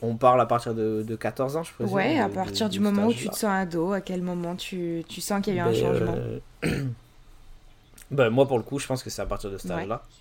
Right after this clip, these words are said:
Speaker 1: où je me suis vraiment senti ado et différent du, euh, qu'il y a eu une cassure avec l'en-, euh, l'enfant que j'étais en
Speaker 2: Ouais.
Speaker 1: primaire, je vais
Speaker 2: Mm.
Speaker 1: dire.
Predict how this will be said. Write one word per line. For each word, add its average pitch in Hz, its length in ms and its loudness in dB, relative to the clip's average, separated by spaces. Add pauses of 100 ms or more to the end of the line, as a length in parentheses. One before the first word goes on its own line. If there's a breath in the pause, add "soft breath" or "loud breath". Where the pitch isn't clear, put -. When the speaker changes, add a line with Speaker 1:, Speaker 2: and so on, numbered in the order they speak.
(160)
Speaker 1:
où 113 80 -4
je 104 80 -12
me 117 100 -2
suis 117 160 -6
vraiment 123 300 0
senti 117 460 -4
ado 120 360 0
et 113 100 0
différent 120 640 -4
du, 107 320 -8
euh, 98 140 -4 (640 soft breath)
qu'il 131 120 -2
y 123 80 2
a - 20 0
eu 120 60 0
une 120 120 -2
cassure 143 340 2
avec 117 220 -4
l'en-, 113 220 -4
euh, 101 380 -8 (220)
l'enfant 127 400 0
que 123 60 -4
j'étais 113 160 -4
en 107 100 -2
Speaker 2:
Ouais. 196 80 0
Speaker 1:
primaire, 131 400 -4
je 120 80 -8
vais 107 100 -4
Speaker 2:
Mm. - 40 -4
Speaker 1:
dire. 170 140 -4